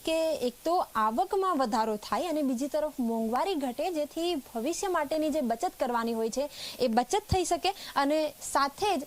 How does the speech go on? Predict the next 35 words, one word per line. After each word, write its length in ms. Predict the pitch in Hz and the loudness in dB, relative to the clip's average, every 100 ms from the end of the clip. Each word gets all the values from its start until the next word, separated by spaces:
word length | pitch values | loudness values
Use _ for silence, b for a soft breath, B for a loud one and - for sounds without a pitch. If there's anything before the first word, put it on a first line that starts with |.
| - | -4
જે 300 | 214 277 285 | 0 2 2
પોતાના 440 | 269 247 240 320 359 | 0 -2 0 0 0
સપનાનું 460 | 269 240 233 233 | -2 -2 0 0
ઘર 200 | 220 208 | 0 -2
છે, 180 | 226 247 | -2 -2
કારણ 240 | 254 226 226 | -2 -2 -2
કે 100 | 240 | -2
ઘણી 200 | 240 294 | 0 2
બધી 160 | 294 | 2
ગૃહિણીઓ 420 | 240 247 254 254 | 2 2 2 0
છે, 100 | 254 | -2
ઘણા 160 | 240 233 | -2 -2
બધા 200 | 240 247 | 0 0
પરિવાર 400 | 233 220 226 294 | 0 0 0 0
છે 140 | 294 | -2
કે 80 | 277 | -4
હજી 240 | 240 220 285 | -2 -2 -2
પણ 180 | 311 | -2
તેઓ, 380 | 294 269 285 330 B B B | -2 0 2 0 B B B
અ, 240 | 262 269 269 | 0 0 0
ભાડાના 520 | 220 214 254 370 392 | -4 -4 -2 0 0
મકાનમાં 500 | 302 269 269 277 262 | 0 0 2 2 2
રહે 140 | 247 | 0
છે, 80 | 254 | -2
એટલે 260 | 277 320 285 | -2 -2 -4
સ્વાભાવિક 500 | - 247 226 294 392 | -2 -2 0 -2 -4
છે 180 | - 415 | -6 -4
કે 100 | 381 | -2
તેઓ 180 | 302 | -2
પોતાના 540 | 294 262 269 277 285 294 - | 0 0 0 0 0 -2 -4
એક 120 | 262 262 - - | -6 -6 -12 -14
સપનાનું 560 | - 220 247 269 277 240 | -8 -4 0 2 2 0
ઘર 200 | 208 247 | 0 -2
પણ 220 | - 302 | 0 0
ઈચ્છે. 280 | 240 - | 0 -2